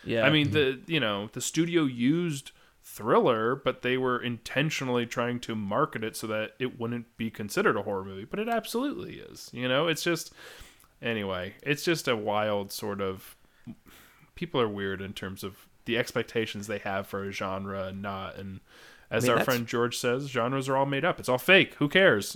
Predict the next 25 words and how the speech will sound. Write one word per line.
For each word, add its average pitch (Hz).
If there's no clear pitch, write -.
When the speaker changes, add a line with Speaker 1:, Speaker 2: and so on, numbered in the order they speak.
Speaker 2:
<laughs> -
You 196
know? 185
Speaker 1:
Yeah. 123
Speaker 3:
Yeah. 123
Speaker 1:
Yeah, 175
Speaker 2:
What 147
were 151
you 151
Speaker 1:
I -
Speaker 2:
saying, 160
Nick? 165
Speaker 1:
No, 170
I 139
was 117
just, -
I, 110
I'm 117
s-, -
just, -
again, 123
I'm 107
going 113
back 117
to 107